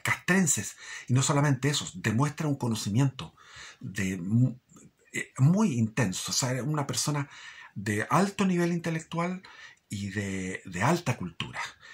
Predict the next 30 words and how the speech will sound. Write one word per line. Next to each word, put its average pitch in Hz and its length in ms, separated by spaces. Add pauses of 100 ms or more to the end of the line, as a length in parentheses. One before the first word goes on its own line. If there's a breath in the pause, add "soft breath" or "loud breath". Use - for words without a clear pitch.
(140 loud breath)
y 120 80
de 98 100
alta 151 320
veracidad, 110 640
de 87 160
alta, 127 520 (200 loud breath)
se 110 220
va 131 220
viendo 127 440
a 113 60
través 120 360
de 127 100
la, 98 260
del, 95 240 (180)
del, 92 220
de 107 220
estos - 260 (180)
escritos, - 600 (440 loud breath)
se 123 160
va 113 100
viendo 139 480 (380 loud breath)
un 117 180
hombre 131 420 (360 loud breath)
cabal, 110 560
un 117 180
hombre 117 260
íntegro, 87 800 (320 loud breath)
un 107 220
hombre, 120 480 (400 loud breath)
eh, 92 640